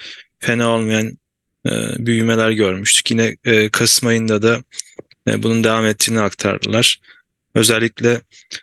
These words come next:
e, Antalya ve Almaty havalimanlarında, e, büyümenin devam ettiğini söylediler diyebilirim. E, bizim iki bin yirmi üç yılı, e, yolcu beklentimiz, e, doksan beş nokta iki milyon.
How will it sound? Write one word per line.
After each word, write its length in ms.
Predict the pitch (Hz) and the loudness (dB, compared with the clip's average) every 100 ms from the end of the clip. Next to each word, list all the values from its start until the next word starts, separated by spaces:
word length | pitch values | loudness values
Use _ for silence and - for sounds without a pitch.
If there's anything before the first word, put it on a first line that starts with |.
| _ - | _ -2
e, 160 | 110 104 | 0 0
Antalya 640 | 113 110 113 120 113 113 | 0 0 0 0 2 2
ve 120 | 113 | 0
Almaty 520 | 107 113 120 120 - | 0 -2 0 0 0
havalimanlarında, 920 | 117 117 117 107 104 104 107 123 131 - - - - - _ - | 0 0 0 -2 0 0 2 0 0 -6 -18 -18 -18 -20 _ 0
e, 200 | 113 107 | 0 2
büyümenin 400 | 117 113 110 120 | 2 2 2 2
devam 240 | 120 117 | 2 0
ettiğini 500 | 107 101 - 107 135 131 | -2 -4 -4 0 0 0
söylediler 800 | - 123 110 113 107 107 131 - 120 | -2 0 2 0 2 2 2 0 2
diyebilirim. 460 | 113 107 104 120 - _ _ _ _ _ _ _ _ - | 2 2 -2 -4 -8 _ _ _ _ _ _ _ _ -2
E, 260 | 113 113 110 | 2 2 2
bizim 280 | 120 135 139 | 0 0 0
iki 240 | 123 139 | 0 0
bin 260 | 139 139 123 | 0 0 0
yirmi 480 | 127 123 123 127 135 | 0 2 2 0 0
üç 220 | - - | 2 2
yılı, 420 | 127 135 131 - - | 2 0 -2 -8 0
e, 60 | 117 | 2
yolcu 560 | 113 113 117 117 123 | 2 4 2 2 2
beklentimiz, 920 | 123 113 120 113 110 131 139 - - - | 0 0 -2 -2 -2 0 2 2 0 0
e, 60 | |
doksan 680 | 120 113 113 113 - 123 123 | 0 2 0 0 0 0 0
beş 500 | 123 - - - - | 2 2 2 0 0
nokta 440 | 117 113 - 135 120 _ _ _ _ _ _ _ _ - - | -2 -4 0 0 -2 _ _ _ _ _ _ _ _ -14 -8
iki 200 | - 135 | -2 0
milyon. 400 | 127 107 107 | 0 0 -2